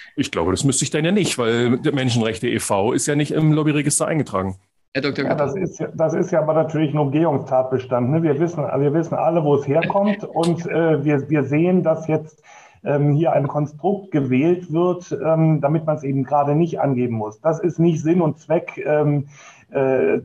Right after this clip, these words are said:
Speaker 3: dieses, äh, dieses Gesetzes und dieses Gesetzesvorhabens und auch nicht, auch nicht, äh, der Gedanke des Gesetzgebers. Insofern <laughs> werde ich also als erstes mal so eine Empfehlung natürlich nicht abgeben. Und,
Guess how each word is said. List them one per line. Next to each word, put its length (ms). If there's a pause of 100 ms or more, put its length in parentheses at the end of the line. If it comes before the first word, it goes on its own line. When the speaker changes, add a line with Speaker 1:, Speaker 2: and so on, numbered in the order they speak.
Speaker 3:
dieses, 480
äh, 340
dieses 320
Gesetzes 800
und 280
dieses 240
Gesetzesvorhabens 1000
und 80
auch 140
nicht, 300
auch 200
nicht, 280
äh, 240
der 140
Gedanke 420
des 200
Gesetzgebers. 680
Insofern 580 (240)
<laughs> 280
werde 400
ich 180
also 260
als 260
erstes 400
mal 160
so 120
eine 120
Empfehlung 480
natürlich 420
nicht 240
abgeben. 640 (460)
Und, 280